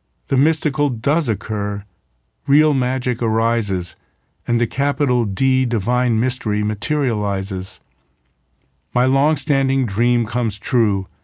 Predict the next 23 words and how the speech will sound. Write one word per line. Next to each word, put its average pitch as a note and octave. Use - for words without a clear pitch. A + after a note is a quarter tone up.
and G#2+
Tracy C#3
joins B2
me G#2+
on G#2
meditation G#2
retreat. G#2
She -
didn't D3+
survive B2
to G#2+
see A2
me G#2+
ordained, G2+
yet B2
here D3
she C3
is, G#2+
in A#2+
the G#2+
hollow C#3
bone A#2+
zendo, G2